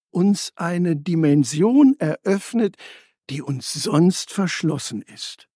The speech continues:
Diese Geschichte beginnt damit, dass Jesus zu den Jüngern sagt: „Ich will fischen gehen.“ Und so taucht er ohne weitere Erwartungen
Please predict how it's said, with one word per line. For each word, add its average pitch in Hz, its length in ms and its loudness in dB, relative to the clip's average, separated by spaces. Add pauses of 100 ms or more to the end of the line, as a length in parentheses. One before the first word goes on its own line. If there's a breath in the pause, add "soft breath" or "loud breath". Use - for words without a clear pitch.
(1900 loud breath)
Diese 196 220 0
Geschichte 220 440 0
beginnt 175 400 4
damit, 214 640 2
dass 165 240 0
Jesus 208 460 2
zu 180 120 4
den 156 200 2
Jüngern 180 340 6
sagt: 156 420 2 (640 soft breath)
„Ich - 500 2 (200)
will 196 420 6
fischen 135 480 -2
gehen.“ 131 400 -14 (880)
Und 156 120 4
so 220 220 6
taucht 190 460 2
er 151 220 0
ohne 214 380 6
weitere 175 440 4
Erwartungen 170 920 2